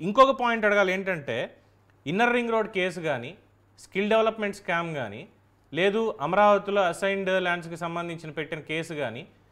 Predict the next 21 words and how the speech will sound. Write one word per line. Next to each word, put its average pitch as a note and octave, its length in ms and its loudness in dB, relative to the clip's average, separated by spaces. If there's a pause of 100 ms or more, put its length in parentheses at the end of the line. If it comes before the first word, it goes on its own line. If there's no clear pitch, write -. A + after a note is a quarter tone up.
(280)
ఇతరత్ర G3+ 520 2 (500)
ఈ B2 180 -6
ఫైబర్ F#3 460 2
నెట్కి F3 220 -2
సంబంధించి E3+ 500 -6
మొత్తం D3+ 240 -6
ఆరు E3+ 240 2
ఏడు F#3+ 160 0
కేసులు F#3 380 -4
పెట్టారు, C3+ 440 -4 (120)
దేంట్లోనూ G3 500 -2
సాక్ష్యాధారాలు F#3 760 0
ఏమీ F3 80 -8
కనిపించలేదు. E3 520 -6
కానీ F#3 320 0
ముందు A3 220 -4
తీసుకెళ్ళి G#3 420 -4
యాభై F#3 260 0
మూడు F3+ 200 -6
రోజుల G3 220 -2
పాటు F#3 360 -4